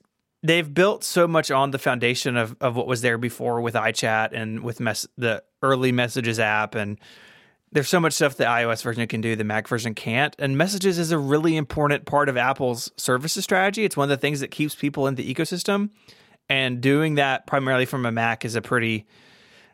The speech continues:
a pretty secondary experience compared to on mobile. So I'd really like for them to bring that up to par.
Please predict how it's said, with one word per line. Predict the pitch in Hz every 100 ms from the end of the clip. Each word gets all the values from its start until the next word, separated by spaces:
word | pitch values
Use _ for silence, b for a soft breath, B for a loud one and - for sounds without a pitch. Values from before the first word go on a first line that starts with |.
| -
a | -
pretty | - 262 202
secondary | - - 175 - 170 147 135 127 120
experience | 107 - - 113 110 98 -
compared | 120 113 110 104
to | 113 104 117 _
on | - 180
mobile. | 113 110 107 101
So | - 143
I'd |
really | 147 151 143 127 -
like | 131 120 - -
for | - 120
them | 117 110
to | 104 120 107
bring | 107 120
that | 110 107
up | -
to |
par. | - 120 131